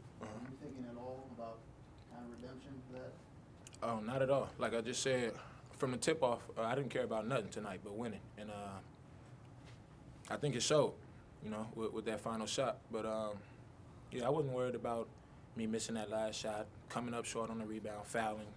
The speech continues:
Speaker 1: giving them the free throw, putting them up. I'm not gonna say it's like I don't care, but,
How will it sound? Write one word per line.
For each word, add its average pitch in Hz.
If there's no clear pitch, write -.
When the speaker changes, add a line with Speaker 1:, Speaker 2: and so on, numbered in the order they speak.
Speaker 1:
giving 113
them 113
the 113
free 113
throw, 107
putting 110
them 110
up. 107
I'm -
not 127
gonna 113
say 113
it's 107
like 101
I 104
don't 101
care, 113
but, 92